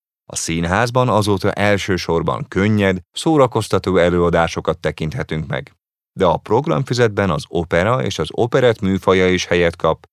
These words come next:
sőt, komoly zenei hangversenyeket is rendszeresen tartanak. Siófoki Szabadtéri Színpad. Csobbanásnyi élmény a Balaton partján. Az ezerkilencszáznegyvenkilencben épült Siófoki Szabadtéri Színpadnak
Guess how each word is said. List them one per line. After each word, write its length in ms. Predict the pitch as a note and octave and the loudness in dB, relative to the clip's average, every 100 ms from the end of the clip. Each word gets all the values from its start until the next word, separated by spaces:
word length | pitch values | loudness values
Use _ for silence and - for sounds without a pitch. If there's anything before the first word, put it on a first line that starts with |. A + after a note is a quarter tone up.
| _ | _
sőt, 480 | - B2+ E3 E3+ _ _ _ | -2 0 0 -2 _ _ _
komoly 340 | G3 E3+ G2 | 0 2 2
zenei 340 | G2 F2+ F2+ G2 | 2 2 2 0
hangversenyeket 880 | F#2+ F#2 D#2 C2+ - C2+ C2+ D#2+ E2+ | 0 -2 0 -2 -4 -8 -10 -10 -8
is 140 | F#2+ | -2
rendszeresen 640 | G2+ - - D2 D#2+ F2 E2 | -2 -2 -6 -6 -4 -6 -6
tartanak. 640 | - - - - - - _ _ _ _ _ _ _ | -8 -10 -16 -16 -18 -20 _ _ _ _ _ _ _
Siófoki 640 | - B2+ E3+ D3 D3+ A#2+ | -2 2 4 2 0 -2
Szabadtéri 580 | G#2 F#2 F2 - E2 D#2 | 2 4 4 2 -2 0
Színpad. 500 | - D#2 D2+ C#2 C2+ - | -2 -2 -2 -2 -2 -6
Csobbanásnyi 640 | - B3 D#3 F2+ E2 - F#2+ | 0 2 4 4 2 0 -2
élmény 420 | F2+ G#2 C#3+ F#3 | 2 2 2 2
a 40 | G3 | 2
Balaton 440 | F#3 F2 E2+ D#2 | 2 2 -2 -4
partján. 640 | - - - - - - _ _ _ _ _ | -2 -4 -6 -12 -12 -18 _ _ _ _ _
Az 200 | F#2 F#2+ | -6 -2
ezerkilencszáznegyvenkilencben 1800 | B2+ E3 F3 D#3 - A2 G#2 - F2+ F2 F2 E2+ F#2 E2+ F2 F2 E2 E2+ | 0 2 2 2 2 2 2 2 2 2 0 0 0 0 -2 -2 -2 -2
épült 400 | E2 E2 D#2 D2+ | -2 -2 -4 -4
Siófoki 600 | - F#2+ G#2+ G2 G2 F2+ | -4 0 2 2 -2 -6
Szabadtéri 600 | F2 F#2+ G#2 G#2+ G#2+ G2 | -2 2 2 2 0 0
Színpadnak 680 | F#2+ F#2+ F2+ F2 E2+ F2 E2 | -2 -2 0 0 2 0 -4